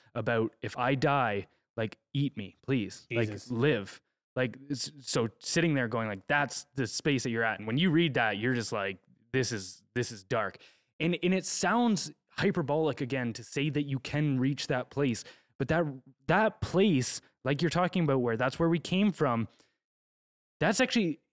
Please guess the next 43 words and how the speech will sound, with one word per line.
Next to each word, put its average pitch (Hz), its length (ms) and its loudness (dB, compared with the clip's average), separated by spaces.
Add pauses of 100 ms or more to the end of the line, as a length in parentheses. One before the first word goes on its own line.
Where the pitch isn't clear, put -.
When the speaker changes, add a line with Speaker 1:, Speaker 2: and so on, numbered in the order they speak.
(120)
Speaker 1:
mo-, 160 400 4
that's 170 240 0
the 269 120 2
rule. 147 580 4 (200)
Our 208 160 4
civilization 185 760 2
that 156 100 0
we 143 120 2
have 143 260 0
is 143 120 0
the 139 180 0
exception. 123 680 -2
Speaker 2:
Agreed. 139 360 -2 (200)
Speaker 1:
So 185 200 6
it's 175 160 2
like, 170 320 2 (160)
understand 202 580 4
that 156 160 0
it's 147 140 -2
not 170 180 0
this 196 160 0
idea 165 360 2
that 143 100 0
it's 123 100 -4
like, 120 140 -8
"Oh, 127 160 0
that 156 220 2
could 135 140 0
never 135 360 2
happen 113 320 0
again." 107 340 -2
It's 147 160 0
like, 160 220 0 (420)
what 180 160 4
we 240 160 4
have 180 320 4
right 156 200 2
now 117 320 0
could 139 220 -4
possibly 123 540 -2
never 110 300 -2
happen 104 320 -6
again. 95 380 -8